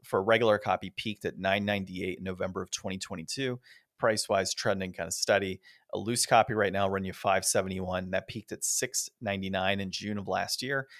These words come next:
and that's trending down for a loose copy. Uh, you know, I think it's fair to say, in an overall, like, you know, inflation, deflation, this is very much deflated. I think if you see this game for ten bucks, it's an easy pickup. It's cheap.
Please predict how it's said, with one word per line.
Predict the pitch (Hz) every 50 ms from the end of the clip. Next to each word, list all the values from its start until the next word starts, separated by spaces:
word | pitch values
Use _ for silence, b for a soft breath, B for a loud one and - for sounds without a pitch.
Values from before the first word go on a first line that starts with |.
| B B B
and | - 98 101
that's | 98 95 -
trending | - - - 107 98 95 95 92
down | - 95 95 90 90 95 92 -
for | - 95
a | 82
loose | 78 69 92 92 - - -
copy. | - 87 82 - - - - _ B B B B B B B -
Uh, | 107 104 104 101 101 98 95 - - _ _ _ _ _
you | 135 127
know, | 117 -
I | - 139 143
think | - 165 147 123
it's | 123 - -
fair | 110 - - - 117 107 101
to | 95
say, | - - - 104 95 95 98 98 104 - _ _ _ _ _ _ _ _ _ _ _
in | 113 104 98
an | 95
overall, | 95 95 95 92 95 95 92 90 92 92 90
like, | 90 87 87 87 85 - _ - - _ _ _ _ _ _ _ _ _ _ _ _ _
you | 220
know, | 135 -
inflation, | - 110 95 - - 104 95 90 - 92
deflation, | 92 90 87 - 107 101 101 - 139
this | 147 - -
is | 107
very | 98 - 90 92 87
much | 85 78 - -
deflated. | - - - - - - - - - - - -
I | 95 104 113
think | - 131 110 -
if | 104 - -
you | 104
see | 101 - - 104 98
this | 98 92 -
game | - 98 92 92 92 92
for | 90 - 90 87 85 - B B B B B B B B B B _ _
ten | - - - 107 101
bucks, | 92 98 95 95 95 - - - - - b b b b b _
it's | 107 - -
an | - -
easy | 113 110 104 104 110 98
pickup. | - - 101 - 104 95 95 92 - - - _ _ _
It's | - - - -
cheap. | - - - 98 98 95 -